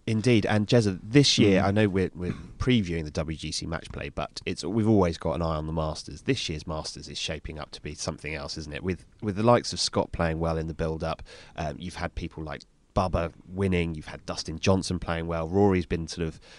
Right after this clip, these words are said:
Speaker 1: bubbling under very nicely, and now
Speaker 2: Mm.
Speaker 1: Jason Day steps up and wins. He's got m-,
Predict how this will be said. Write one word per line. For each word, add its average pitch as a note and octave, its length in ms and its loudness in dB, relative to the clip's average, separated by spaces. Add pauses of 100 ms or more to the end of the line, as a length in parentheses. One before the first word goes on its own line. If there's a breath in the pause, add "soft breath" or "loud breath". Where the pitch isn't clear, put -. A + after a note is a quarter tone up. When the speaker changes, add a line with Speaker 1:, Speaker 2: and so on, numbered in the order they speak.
(200 soft breath)
Speaker 1:
bubbling E2+ 340 2
under E2+ 220 0
very E2 240 -2
nicely, E2+ 380 -2
and - 100 4
now A#2+ 120 8
Speaker 2:
Mm. A#2 40 4
Speaker 1:
Jason F#2+ 320 2
Day F#2 180 4
steps - 300 -4
up - 180 -2
and E2 120 -4
wins. D2+ 440 -4 (460 soft breath)
He's D#3+ 260 4
got - 300 4 (300)
m-, C3+ 140 2